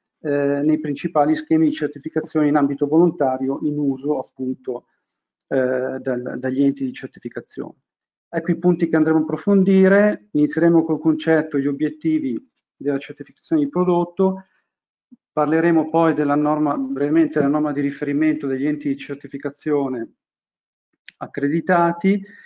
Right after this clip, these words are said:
per il prodotto, vedremo come, eh, si declinano gli schemi di certificazione e qual è in particolare la norma guida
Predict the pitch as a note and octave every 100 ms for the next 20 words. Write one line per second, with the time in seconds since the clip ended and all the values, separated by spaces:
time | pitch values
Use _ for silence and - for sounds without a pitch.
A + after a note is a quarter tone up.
0 | _ - B2+ C#3 E3 F3 F3 F3 - F#3+
1 | G3 - _ _ _ _ F#3+ D#3 D#3 G3
2 | G3 D3+ B2+ A2+ - _ - E3+ E3 C#3+
3 | B2 A#2 - - - - - - - -
4 | - D3+ D#3 D#3 E3+ F3 D3+ C3+ C3 B2+
5 | C3+ - E3 D#3 - D3+ - C#3+ C#3+ C#3+
6 | - D#3 C#3 B2+ - C#3+ D#3 D#3+ D#3 C#3
7 | C#3 - - D3 D3 C#3+ C3+ C3 C#3+ D#3
8 | D3 C#3 D#3 D3+ C3 B2 A#2